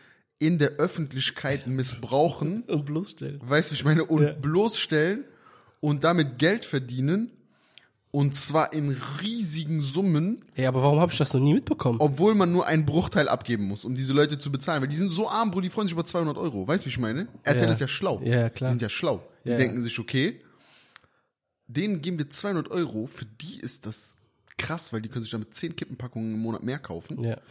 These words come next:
Speaker 1: Ne? Also qua-, die fördern quasi das frühere Sterben von ihren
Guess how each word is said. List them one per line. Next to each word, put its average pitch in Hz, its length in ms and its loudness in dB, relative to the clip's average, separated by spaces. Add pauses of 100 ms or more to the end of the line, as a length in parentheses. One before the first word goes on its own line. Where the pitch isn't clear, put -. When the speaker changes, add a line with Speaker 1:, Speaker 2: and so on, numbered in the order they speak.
(120)
Speaker 1:
Ne? 147 280 0
Also 120 180 -4
qua-, 131 160 -6
die 120 120 -8
fördern 147 520 -2
quasi 123 320 -6
das 110 160 -8
frühere 135 420 -10
Sterben 120 460 -4
von 104 200 -12
ihren 107 220 -8